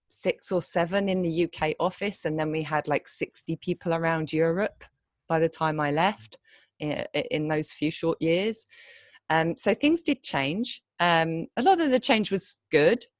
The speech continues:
Um, some of it was difficult to swallow. But the main, <laughs> the main reason for my leap, um, which we're about to get to,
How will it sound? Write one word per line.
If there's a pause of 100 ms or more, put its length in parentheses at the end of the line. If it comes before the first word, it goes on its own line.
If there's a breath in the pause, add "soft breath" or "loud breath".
(340)
Um,
some
of
it
was (100)
difficult
to
swallow. (720)
But
the
main, (500 loud breath)
<laughs>
the
main
reason
for
my (100)
leap, (300)
um,
which
we're
about
to
get
to,